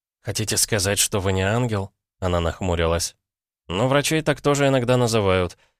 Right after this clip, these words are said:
Но если вы имеете в виду нечто эфемерное из христианской мифологии, то нет». Я улыбнулся,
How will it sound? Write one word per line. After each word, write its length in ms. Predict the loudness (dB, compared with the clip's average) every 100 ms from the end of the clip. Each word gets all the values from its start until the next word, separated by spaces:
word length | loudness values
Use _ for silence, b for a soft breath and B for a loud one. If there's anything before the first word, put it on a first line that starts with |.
| -6
Но 80 | -2
если 220 | 2 2
вы 160 | 2 2
имеете 340 | 2 0 0
в 100 | 0
виду 200 | 0 0
нечто 440 | 2 0 0 -2 -2
эфемерное 640 | -2 0 2 2 2 0
из 220 | -2 -4
христианской 680 | -2 -2 0 0 0 0 -2
мифологии, 680 | -2 0 0 2 0 -2 -4
то 180 | -2 -2
нет». 300 | 0 -2 -6 _ _ _ _ -4
Я 160 | 0
улыбнулся, 640 | 2 0 0 2 2 0